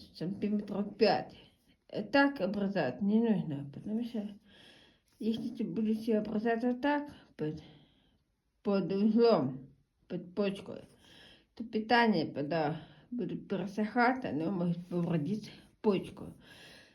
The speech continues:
Оставляем раз, два, три, четыре, пять,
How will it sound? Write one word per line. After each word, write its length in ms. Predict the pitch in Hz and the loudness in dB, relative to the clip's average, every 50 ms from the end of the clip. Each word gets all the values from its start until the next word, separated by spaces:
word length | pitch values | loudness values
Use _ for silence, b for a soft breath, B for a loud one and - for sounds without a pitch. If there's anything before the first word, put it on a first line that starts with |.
| B _ | B _
Оставляем 680 | - 170 - - - 240 226 220 214 180 156 147 143 - | -10 -8 -4 0 0 2 6 6 6 6 6 4 0 0
раз, 280 | 220 214 180 147 165 - - - - - | 2 2 2 2 0 -4 -8 -14 -12 -2
два, 260 | 196 220 269 294 311 311 320 - - - - | 2 4 6 6 4 2 -2 -8 -16 -14 -8
три, 340 | - 170 160 143 143 139 | -6 -4 -2 -2 -4 -6
четыре, 600 | - - - - - 277 294 294 277 - - - - - _ | -10 -12 -8 -2 0 2 2 2 0 -2 -6 -10 -14 -12 _
пять, 300 | - 185 190 220 247 | -2 0 0 0 -2